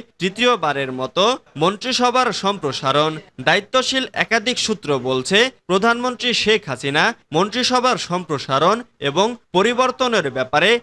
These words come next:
ইঙ্গিত দিয়েছেন। এ ব্যাপারে তিনি কয়েকজন গুরুত্বপূর্ণ নেতার সঙ্গে আলাপ করেছেন বলেও নাম প্রকাশে অনিচ্ছুক একজন মন্ত্রী বাংলা ইনসাইডারকে নিশ্চিত করেছেন।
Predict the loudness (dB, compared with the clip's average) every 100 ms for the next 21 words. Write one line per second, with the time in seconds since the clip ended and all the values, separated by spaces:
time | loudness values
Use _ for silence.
0 | _ -2 0 0 -2 0 -2 2 2 2
1 | -2 _ 0 2 2 0 2 2 2 -4
2 | -2 0 0 -2 -2 2 2 0 -2 -2
3 | 0 0 0 -4 -2 -2 0 0 -2 -2
4 | -2 -2 -8 0 0 0 -4 0 2 0
5 | -2 -4 -4 -4 -6 -2 2 4 2 -2
6 | -4 0 0 0 -2 0 0 2 0 -2
7 | -6 -4 0 0 0 -6 -6 0 -2 0
8 | -4 -6 -2 -2 -2 _ 0 2 2 0
9 | 0 -6 -2 0 0 0 0 2 2 0
10 | -4 -2 -2 -4 -4 -4 -2 -2 2 2